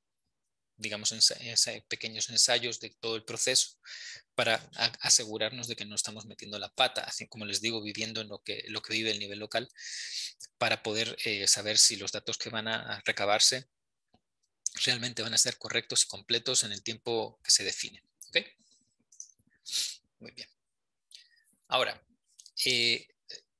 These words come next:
en salud pública, ¿qué es lo que necesitamos para poder tener este ciclo desde el punto de vista de su, de su entrada? ¿Ok?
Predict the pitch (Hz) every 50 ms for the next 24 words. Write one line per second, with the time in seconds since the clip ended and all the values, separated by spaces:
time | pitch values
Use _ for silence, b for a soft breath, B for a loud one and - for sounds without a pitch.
0 | _ _ - - - 147 131 - 127 127 131 127 - 156 156 170 147 - 165 147
1 | - _ _ _ _ _ _ _ _ _ _ _ _ _ _ _ - 127 127 120
2 | - 135 123 - 127 123 113 - - - - 107 - 143 151 147 156 - - -
3 | 104 101 101 - _ - 104 104 104 104 - _ - _ _ - _ _ _ -
4 | - _ _ _ _ _ _ - 110 113 120 120 113 110 - - 120 - - 131
5 | - - 139 143 135 123 - - 107 - 107 101 - 107 - - 113 107 - -
6 | 110 104 - - - - - _ _ _ _ _ 110 104 - 110 98 - _ _
7 | - 113 117 113 - - 160 190 202 - - - _ _ - - - - -